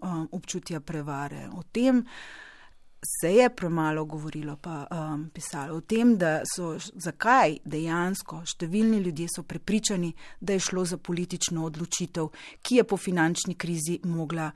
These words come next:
pokazati tudi drugim firmam, da s finančno državno pomočjo se ne gre, um, tako hecati.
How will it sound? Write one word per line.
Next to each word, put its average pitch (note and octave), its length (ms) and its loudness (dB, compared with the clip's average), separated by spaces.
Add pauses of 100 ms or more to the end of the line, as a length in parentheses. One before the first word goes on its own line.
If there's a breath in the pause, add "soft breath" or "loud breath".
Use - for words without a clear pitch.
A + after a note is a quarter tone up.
(160 loud breath)
pokazati F3 500 2
tudi F3 240 -4
drugim D#3+ 400 -4
firmam, D#3 560 0 (380 loud breath)
da F3 220 -2
s - 120 0
finančno F#3+ 480 6
državno E3+ 580 2
pomočjo E3+ 680 -2
se F3 180 -2
ne D#3+ 140 0
gre, D3 380 -2
um, C#3+ 480 -6
tako E3+ 240 -6
hecati. D3 640 -8